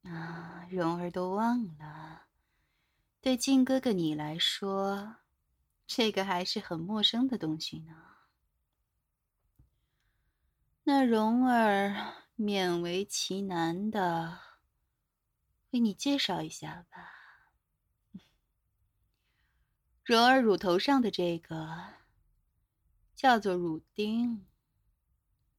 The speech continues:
是大鸡巴老公专门为我量身定制的。<laughs> 因为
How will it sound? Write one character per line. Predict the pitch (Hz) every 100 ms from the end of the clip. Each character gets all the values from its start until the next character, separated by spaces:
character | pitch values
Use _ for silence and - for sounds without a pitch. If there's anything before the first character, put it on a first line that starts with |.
| _ _ _ _ _ _ _ _ _ _ _
是 | - 208
大 | - 214 196
鸡 | 185 -
巴 | 208 185
老 | 170 156 - -
公 | - 190 196 202 208 208 220 - _ _ _ _ _ _ -
专 | - 185 180
门 | 175 156 165
为 | 196 180 175
我 | 156
量 | 165 156
身 | - 214 214
定 | 226 240 247
制 | - 302 311
的。 | 226 _ _ _ _ _ _ _ _ _ _ _
<laughs> | - _ 226 - _ 330 - _ _ _ _ _ _ - 330 - - - _ _ _ _ _ _ _ _
因 | 240 233 226
为 | 226 214 196 190 190 208